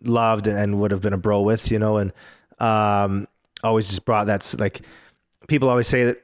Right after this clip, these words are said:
or people have said that I smile too much on stage, right? Like, I'm having too much fun. 'Cause, you know, to be in a rock band, you gotta be, you can't be smiling too much, right?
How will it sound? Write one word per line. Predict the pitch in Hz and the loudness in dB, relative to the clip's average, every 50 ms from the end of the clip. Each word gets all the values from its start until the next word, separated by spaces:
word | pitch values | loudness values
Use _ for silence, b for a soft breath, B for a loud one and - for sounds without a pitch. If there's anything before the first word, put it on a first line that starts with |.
| _ _ - | _ _ -6
or | 127 | -2
people | - 147 131 123 | 0 0 2 2
have | 110 127 127 127 113 | 2 2 0 0 0
said | - 131 120 117 110 101 | 0 2 2 2 0 0
that | 110 101 | 0 0
I | 101 104 | 0 0
smile | - - 123 120 127 127 123 117 | 0 0 0 0 2 0 0 0
too | - - 117 | 0 -2 0
much | 113 104 98 - 117 | 0 0 0 0 0
on | 98 95 92 | 0 0 -2
stage, | - - - 107 101 95 92 87 | -2 -2 -2 0 0 0 0 0
right? | 101 104 104 104 | 0 0 0 2
Like, | 104 98 | 0 0
I'm | 95 | 0
having | 110 110 110 110 | 0 -2 -2 -2
too | - 120 | -2 -2
much | 107 104 - - | -2 -2 -2 -2
fun. | - 127 117 110 104 98 92 - B B B B B B B B - - | -2 -2 -2 0 -2 -4 -6 -8 B B B B B B B B -10 -6
'Cause, | - 131 107 120 | -4 -4 -2 0
you | 143 | 0
know, | 135 117 104 | 0 0 0
to | 92 - 117 | -2 -4 -2
be | 113 127 | 0 0
in | 123 | 2
a | 113 | 2
rock | 110 113 113 110 110 - - | 2 2 2 2 0 -2 -2
band, | 101 113 107 107 104 | 0 0 0 2 0
you | 101 | 0
gotta | 107 107 101 95 | 0 2 2 0
be, | 98 90 | -2 -2
you | - 87 104 | -4 -6 -6
can't | - - 120 101 87 | -4 -4 -4 -4 -4
be | 95 | -4
smiling | - - 117 110 101 92 90 | -4 -2 -2 0 -2 -2 -4
too | - - 90 | -4 -4 -4
much, | 90 80 85 - - | -2 -4 -4 -4 -2
right? | 101 98 101 95 | -2 0 -2 -2